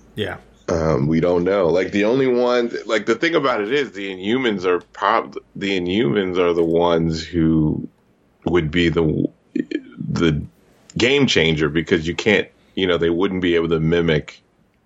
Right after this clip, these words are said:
Speaker 2: those abilities. They'd only be able to mimic, you know, humans. So, you know, regular humans, not enhanced.
Speaker 1: Yeah.
Speaker 2: So that would be the only people. It, I, you know what? Thinking about it now, and I'm saying it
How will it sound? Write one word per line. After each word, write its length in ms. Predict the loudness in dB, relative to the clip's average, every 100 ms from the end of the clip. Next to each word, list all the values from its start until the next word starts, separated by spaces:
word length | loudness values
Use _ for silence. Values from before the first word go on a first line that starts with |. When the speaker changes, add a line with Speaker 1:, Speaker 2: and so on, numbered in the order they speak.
| _ _ _ _
Speaker 2:
those 200 | -2 0
abilities. 720 | 0 0 0 -2 -6 -18 -20 _ -4
They'd 180 | 0
only 320 | 2 2 2 2
be 180 | 2
able 140 | 0 0
to 80 | 0
mimic, 540 | 2 2 2 -2 -4 0
you 100 | 2
know, 360 | 2 0 -2 -10 _ _
humans. 680 | 0 2 2 0 -2 -10 -18
So, 400 | -16 -4 0 0 0
you 120 | 0
know, 100 | 0
regular 380 | 0 0 0 0
humans, 380 | 0 2 0
not 200 | 0 0
enhanced. 720 | 0 0 0 0 -2 -8 -18 -18 -16
Speaker 1:
Yeah. 200 | -14 -16 -4
Speaker 2:
So 140 | 0
that 220 | 0 2
would 140 | 0 2
be 100 | 0
the 180 | 0 0
only 420 | 2 2 2 0
people. 320 | 0 0 0 -4 -8 -2
It, 240 | -2 -2 -12 -18 -18 -8
I, 120 | -6 -4
you 140 | -4
know 200 | -2 -2
what? 200 | -2 -2
Thinking 220 | -4 -2 -2
about 240 | -2 -2
it 100 | 0
now, 240 | 0 0 0
and 80 |
I'm 100 | -2
saying 400 | -2 -2 0 2 2
it 280 | 0 -2